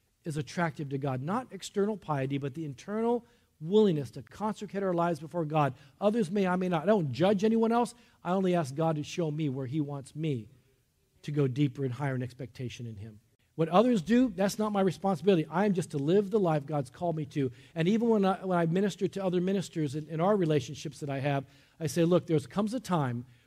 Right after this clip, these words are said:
where you can have your liberty, but if your liberty becomes justification of excuses, you will turn it into license. And ultimately, your license will become open licentiousness."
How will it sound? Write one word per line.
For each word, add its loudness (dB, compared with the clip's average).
where 4
you 6
can 2
have 2
your 0
liberty, 4
but 2
if -2
your 0
liberty 2
becomes -2
justification -2
of -2
excuses, -6
you 4
will 6
turn 0
it 4
into 2
license. -4
And 2
ultimately, 6
your 6
license 2
will -6
become -2
open -2
licentiousness." -8